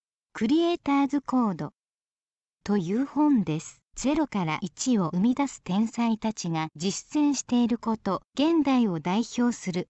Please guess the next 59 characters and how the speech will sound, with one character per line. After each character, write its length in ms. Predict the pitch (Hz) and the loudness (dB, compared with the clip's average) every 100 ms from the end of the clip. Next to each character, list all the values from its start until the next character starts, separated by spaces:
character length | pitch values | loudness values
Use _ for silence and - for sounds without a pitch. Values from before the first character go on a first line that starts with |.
| - | -4
ク 140 | 208 | 0
リ 140 | 254 339 | 2 2
エ 120 | 330 | 0
イ 60 | |
タ 240 | - 233 214 | -2 -2 -2
ー 40 | |
た 140 | - 226 | -2 -4
ち 180 | - | -2
の 140 | 190 156 | -2 -2
本 340 | - 220 240 | -2 2 4
音。 160 | 233 - _ _ _ _ _ _ _ _ _ | 2 0 _ _ _ _ _ _ _ _ _
カ 140 | 208 220 | -2 0
リ 120 | 285 | 0
ス 140 | - | 2
マ 160 | 294 285 | 4 2
起 200 | - 185 | -2 -2
業 240 | 240 247 | 0 0
家 180 | - 254 | 0 -2
た 180 | - 294 | 0 -2
ち 160 | - | 2
の 240 | 214 180 214 | 2 2 0
ア 80 | 311 | 0
イ 140 | 311 | 2
デ 180 | 254 226 | 2 4
ア 80 | 202 | 2
の 160 | 180 | 2
源 200 | 175 226 | 2 0
泉 340 | 269 - 269 262 | 0 2 2 2
と 220 | 233 202 | -2 -4
は？ 180 | 160 294 _ _ _ _ _ _ _ _ - | -4 -6 _ _ _ _ _ _ _ _ -8
い 140 | 214 | -4
か 160 | 247 240 | 0 2
に 180 | 175 - | 0 0
苦 140 | 320 | 2
難 320 | 320 277 214 | 4 4 2
を 80 | 185 | 2
乗 140 | 175 | 0
り 80 | 185 | -2
越 280 | - - 214 | -4 -2 0
え 100 | 220 | 0
た 140 | 254 | 0
の 140 | 190 165 | 0 -2
か？ 280 | - 185 - _ _ _ _ _ _ _ _ 208 | -4 -6 -6 _ _ _ _ _ _ _ _ 0
な 180 | 262 | 2
ぜ 280 | 330 294 226 _ | 2 0 -2 _
成 320 | - 254 302 | -2 0 0
長 300 | - 269 262 | 0 0 0
し 100 | - | -4
続 280 | 220 208 220 | -4 -4 -2
け 180 | 294 302 | 0 0
る 140 | 269 | 0
こ 120 | 233 | -2
と 140 | 220 208 | -2 -2
が 160 | 175 | -2
で 140 | 151 151 | -4 -6
き 200 | - 262 | -2 2
る 120 | 254 | 4
の 140 | 185 | 2
か？ 260 | - 175 | -2 -6